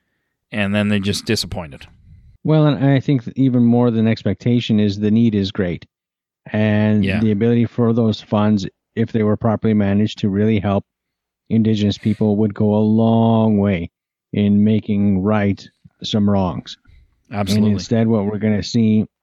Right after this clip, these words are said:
Speaker 2: is, like, on every portfolio, there's a cap, it's underfunded, it's chronic, and it doesn't look like, you know, this is not some hopeful sign on the horizon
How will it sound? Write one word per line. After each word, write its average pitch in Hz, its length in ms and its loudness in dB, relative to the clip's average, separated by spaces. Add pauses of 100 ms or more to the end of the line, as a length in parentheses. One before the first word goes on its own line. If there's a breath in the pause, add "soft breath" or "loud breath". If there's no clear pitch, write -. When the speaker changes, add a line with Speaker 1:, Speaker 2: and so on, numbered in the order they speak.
(120)
Speaker 2:
is, 104 520 0
like, 101 360 -4 (160)
on 104 240 -2
every 120 260 2
portfolio, 101 920 -2
there's 95 240 -2
a 95 80 -6
cap, 98 360 -2 (140)
it's 104 180 -4
underfunded, 98 720 0 (420)
it's 92 240 -4
chronic, 104 800 -2
and 104 200 0
it 95 180 -2
doesn't 107 320 0
look 107 260 -2
like, 95 220 -4 (140)
you 110 120 0
know, 101 200 0
this 104 220 -4
is 110 120 0
not 107 240 2
some 98 240 0
hopeful 98 460 -4
sign 110 340 0
on 98 80 0
the 95 80 0
horizon 107 540 0